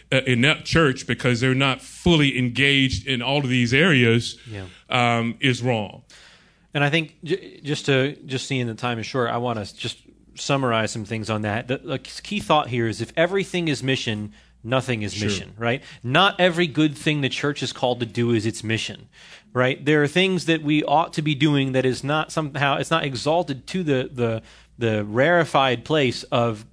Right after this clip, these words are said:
Speaker 2: go into all the world and preach the gospel, make disciples of every nation, right? So, so when we say something is not the mission of the church, we don't mean that the church is,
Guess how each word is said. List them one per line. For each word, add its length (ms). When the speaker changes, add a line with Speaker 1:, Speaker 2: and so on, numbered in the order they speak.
Speaker 2:
go 240
into 200
all 240
the 100
world 320
and 120
preach 240
the 80
gospel, 340
make 220
disciples 420
of 80
every 280
nation, 500
right? 260
So, 300
so 200
when 380
we 100
say 200
something 300
is 100
not 180
the 60
mission 260
of 80
the 80
church, 260
we 60
don't 240
mean 160
that 60
the 80
church 240
is, 100